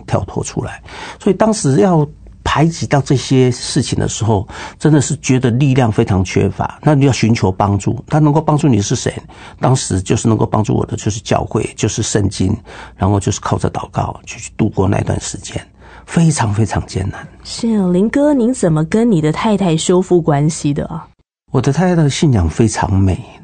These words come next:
Speaker 1: 她那种赦免，
Speaker 2: 嗯。
Speaker 1: 就像耶稣基督在十字架上那种赦免。耶稣基督被钉十字架的时候还说：“父啊，赦免他们，因为他们所做的，他们不知道。”我的太太，我很正式有一次提起勇气，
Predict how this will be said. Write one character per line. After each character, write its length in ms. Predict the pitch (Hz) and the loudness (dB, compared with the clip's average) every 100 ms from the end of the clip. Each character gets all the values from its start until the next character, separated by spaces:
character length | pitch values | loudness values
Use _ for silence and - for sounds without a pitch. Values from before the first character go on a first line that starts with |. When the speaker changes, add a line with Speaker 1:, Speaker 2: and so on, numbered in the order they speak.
| - | -4
Speaker 1:
她 160 | 135 | 0
那 180 | 143 135 | 2 2
种 200 | 104 95 | 2 0
赦 400 | 95 - - 135 | 0 -2 2 4
免， 240 | 101 95 | 4 2
Speaker 2:
嗯。 80 | 95 | -2
Speaker 1:
就 220 | - - 113 | -6 -2 -2
像 400 | - 117 98 95 | 2 2 2 2
耶 100 | 113 | 0
稣 180 | 107 - | -2 -8
基 60 | |
督 160 | - 107 | -6 -4
在 360 | 104 98 87 80 - - - - | 0 0 0 -2 -10 -20 -20 -16
十 300 | - - 98 | -8 -2 0
字 120 | 104 | 0
架 200 | 113 104 | 0 0
上 140 | 95 95 | 2 2
那 120 | 90 | 0
种 120 | - | -2
赦 220 | - - 107 - | -8 -4 -4 -4
免。 160 | - | 0
耶 60 | 135 | 2
稣 120 | 180 | 2
基 160 | 160 156 | 2 0
督 140 | 160 | 0
被 120 | 160 | 0
钉 160 | 156 143 | 0 0
十 160 | - | 0
字 60 | 120 | -2
架 160 | 127 117 | 2 2
的 80 | |
时 140 | 104 120 | 2 0
候 100 | 113 | 0
还 140 | 98 | 0
说 200 | 85 120 | 0 0
：“父 240 | 110 - 151 | -2 0 2
啊， 120 | 110 92 | 2 0
赦 180 | - | 2
免 160 | 131 90 | 2 2
他 140 | 104 | 2
们， 120 | 113 117 | 2 4
因 120 | 113 | 2
为 60 | |
他 120 | 110 113 | 2 2
们 100 | 98 | 0
所 160 | 98 | 0
做 120 | 95 113 | -2 -2
的， 100 | 101 | -2
他 120 | - | 0
们 160 | 101 95 - | 0 0 -4
不 140 | 85 - | -8 -8
知 220 | - 80 - | -8 -8 -8
道。” 200 | - - _ _ _ _ _ _ _ - | -12 -12 _ _ _ _ _ _ _ -4
我 140 | 127 | 0
的 100 | 143 | 0
太 220 | - 196 | 0 0
太， 240 | 185 170 135 | 2 2 2
我 180 | 107 113 | 2 2
很 200 | 101 90 | 2 0
正 280 | - 143 120 | 2 2 2
式 420 | - - 120 98 - | 0 0 2 2 0
有 240 | - 98 90 | -2 0 0
一 80 | 113 | -2
次 260 | - 127 | -2 -2
提 180 | - - | -2 -2
起 180 | 107 107 | 0 0
勇 160 | 92 92 | 0 -2
气， 200 | - - | -4 -4